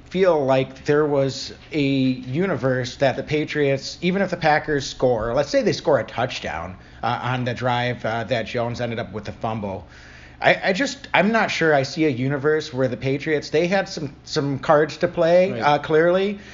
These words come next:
Speaker 1: uh, that they don't go down and score, and it doesn't become a, a frustrating thing where the, the ensuing possession with the inconsistency of the
Speaker 2: Mm-hmm.
Speaker 1: offense,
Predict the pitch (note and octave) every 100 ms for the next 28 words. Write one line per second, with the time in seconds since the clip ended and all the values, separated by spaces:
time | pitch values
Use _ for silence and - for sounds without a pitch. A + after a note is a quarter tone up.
0 | - C#3+ D3 C#3+ C#3 C#3+ D#3 D#3 E3+ F3
1 | D#3 D3+ D3+ C#3+ - C3+ C3+ C3 C3 -
2 | - - C#3 C#3 C#3 D3+ D#3 E3 - D3+
3 | D3 C#3 A#2 C3+ A2+ - D3 C#3+ D3 C#3+
4 | C#3 C3 C#3 C#3 C3+ A#2 B2 - C#3 C3+
5 | - F3 F3 E3 E3 C#3+ D3 C#3+ D#3 C#3
6 | C3+ B2+ C3+ E3 E3+ C#3+ D3+ C#3 C#3+ C#3
7 | D3+ C3+ C3+ C#3+ C3 C3 B2 C3+ B2+